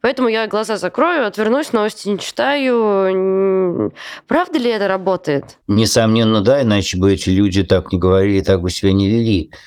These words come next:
Speaker 2: Тут не надо только строить иллюзии, что такая <clears throat> страусова позиция позволяет вполне хорошо себя чувствовать. Конечно, нет. Но силу стресса для этих людей это облегчает.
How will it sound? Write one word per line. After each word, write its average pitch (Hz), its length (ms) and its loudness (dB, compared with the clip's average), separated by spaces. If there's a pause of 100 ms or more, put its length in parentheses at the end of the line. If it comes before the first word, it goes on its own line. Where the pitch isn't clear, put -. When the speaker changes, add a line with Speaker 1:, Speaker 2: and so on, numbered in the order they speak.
(140)
Speaker 2:
Тут 95 180 -2
не 104 80 2
надо 101 280 2
только 101 260 0
строить 104 360 0
иллюзии, 104 320 0
что - 180 0
такая 110 580 0 (100)
<clears throat> 135 120 2
страусова 101 580 0
позиция 98 680 0 (160)
позволяет 104 680 2 (200)
вполне 110 340 2
хорошо 95 440 0
себя 90 340 0
чувствовать. 85 460 -2
Конечно, 92 420 0
нет. 101 340 0 (120)
Но 120 480 2
силу 151 400 0
стресса 104 480 0
для 98 180 2
этих 92 240 -4
людей 98 280 2
это 117 120 -2
облегчает. 92 680 -2